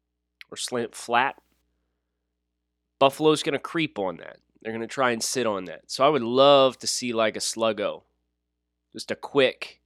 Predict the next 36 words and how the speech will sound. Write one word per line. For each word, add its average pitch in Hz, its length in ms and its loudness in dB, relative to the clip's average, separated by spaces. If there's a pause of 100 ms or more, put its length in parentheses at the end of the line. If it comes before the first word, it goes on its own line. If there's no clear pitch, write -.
(200)
quick - 260 -4
concept, 139 540 2
and 117 120 -4
if - 140 -10
you 117 40 -10
catch 139 300 -2
the 127 60 -12
corner 135 360 -2
driving 110 440 2
and 107 80 -4
attacking, 104 540 -2 (760)
you 107 80 -8
know, - 0 -
you 110 140 -6
could 123 120 -8
still 131 180 -2
come 123 220 -2
out 120 140 4
of 110 60 0
the 104 60 0
mesh 113 320 -2
point 101 460 -4
and, 98 340 -12
and 104 220 -14
put 127 240 -4
one 120 180 -2
up 113 160 0
over 107 180 -2
the 92 100 -8
top - 440 2 (560)
and 127 160 -2
force 151 320 -2
them 139 160 0
to 123 80 -2
respect 117 500 0
your, 117 100 -4